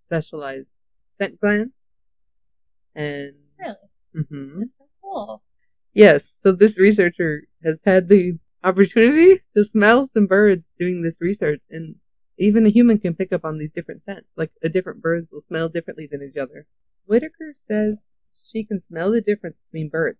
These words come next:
Speaker 1: For example, to her, juncos have a forest-like smell of dirt and leaves.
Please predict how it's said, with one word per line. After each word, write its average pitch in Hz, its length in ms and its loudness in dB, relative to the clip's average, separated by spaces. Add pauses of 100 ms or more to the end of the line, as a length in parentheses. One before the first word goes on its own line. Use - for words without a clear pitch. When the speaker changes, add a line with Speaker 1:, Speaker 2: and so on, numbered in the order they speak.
(140)
Speaker 1:
For 156 120 -4
example, 214 560 -10
to 151 160 -16
her, 202 320 -8 (480)
juncos 202 400 -4 (120)
have 165 120 -8
a 156 80 -20 (100)
forest-like 277 480 -8 (100)
smell 143 200 -12
of - 240 -20
dirt 180 180 -4
and 165 180 -20
leaves. 170 300 -20